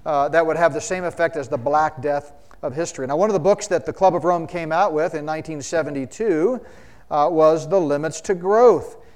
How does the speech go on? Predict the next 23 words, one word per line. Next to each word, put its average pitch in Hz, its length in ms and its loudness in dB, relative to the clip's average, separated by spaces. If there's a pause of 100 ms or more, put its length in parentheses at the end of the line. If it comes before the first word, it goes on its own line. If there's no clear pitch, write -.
(140)
This 185 160 -2
book 196 260 0
is 156 140 -2
still 220 600 2
widely, 185 800 4 (260)
uh, 147 260 2 (540)
cited 190 580 4
by 147 180 2
mainstream 180 800 -6
figures, 175 500 -2
co-, 156 300 2
college 165 500 0
professors, 165 800 -4 (260)
the 156 120 0
elites 160 460 0
of 160 220 0
the 156 80 2
world. 143 340 2
It's - 180 -8
kind 190 240 -6
of 175 60 -2
the - 80 -4
textbook - 840 -2